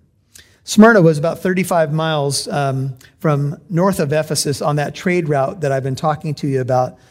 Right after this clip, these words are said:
And that may be part of the reason why the, uh, this is the church that's, uh, dealt with second among the seven.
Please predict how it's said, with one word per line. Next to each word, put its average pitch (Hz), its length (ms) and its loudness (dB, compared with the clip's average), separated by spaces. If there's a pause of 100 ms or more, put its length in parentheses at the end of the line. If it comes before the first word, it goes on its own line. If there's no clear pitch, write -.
(300)
And 139 260 0
that 160 220 0
may 170 160 0
be 160 120 -2
part 170 280 -2
of 160 40 -2
the 151 100 0
reason 143 360 -2
why 135 400 -2
the, 139 480 -4
uh, 131 180 2
this 131 240 -4
is 135 140 -8
the 135 120 -8
church - 320 -6
that's, - 280 -8 (500)
uh, 139 120 0
dealt 147 260 0
with 139 240 -6
second 160 600 -4 (420)
among 139 320 0
the 127 80 -8
seven. 123 460 -2